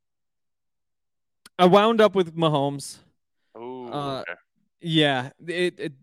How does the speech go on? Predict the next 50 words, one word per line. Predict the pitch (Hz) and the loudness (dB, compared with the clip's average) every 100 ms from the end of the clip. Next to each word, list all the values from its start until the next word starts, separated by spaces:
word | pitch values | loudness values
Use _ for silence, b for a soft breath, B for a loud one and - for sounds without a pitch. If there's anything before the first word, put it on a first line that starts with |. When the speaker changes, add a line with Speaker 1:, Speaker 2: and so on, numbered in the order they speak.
| _ - | _ -8
Speaker 1:
I | 165 175 | -4 -2
had | 185 196 196 170 - _ _ _ _ _ | -2 -2 -2 -6 -14 _ _ _ _ _
Rodgers | 151 160 165 156 160 131 | -4 0 0 0 -2 -2
there | 151 151 147 | -2 -2 -4
for | 131 147 143 135 127 123 | -6 -4 -4 -2 -6 -8
most | 143 147 143 - | -4 -2 -4 -8
of | 135 | -10
the | 127 | -8
way. | 123 127 131 127 127 _ _ _ | -6 -4 -4 -6 -8 _ _ _
Having | - 180 175 | -6 -4 -2
him | 156 160 | -2 -4
number | 160 147 | -6 -8
one | 135 143 139 | -6 -8 -8
makes | 135 131 | -10 -10
a | 143 | -8
lot | 131 127 | -6 -6
of | 120 | -8
sense. | - 127 123 107 - - _ _ _ - | -10 -10 -10 -16 -20 -20 _ _ _ -16
And | 135 139 113 107 _ - | -14 -14 -16 -20 _ -16
it's | 135 - | -14 -12
just, | 147 135 | -14 -6
what | 151 170 | -2 0
more | 180 180 | 0 -4
could | 185 | -4
you | 165 | -2
ask | 196 190 | -2 -4
for? | - 127 | -8 -10
And | |
the | 127 | -8
answer | 151 147 | -10 -10
is, | 139 | -8
like, | 139 127 | -8 -10
for | 139 | -8
him | 147 143 | -10 -8
to | 151 | -10
have | 131 | -8
won | 135 151 139 | -8 -10 -8
one | 135 | -10
of | 147 | -8
those | 143 143 - | -8 -8 -8
two | 160 151 | -8 -6
games | 143 151 143 127 | -6 -8 -10 -12
at | 123 | -12
the | 123 | -12
end | 123 139 | -10 -10
of | |
his | 127 123 | -10 -10
season | 139 135 | -10 -10
last | 123 117 - | -12 -14 -12
year, | 120 117 113 | -10 -8 -8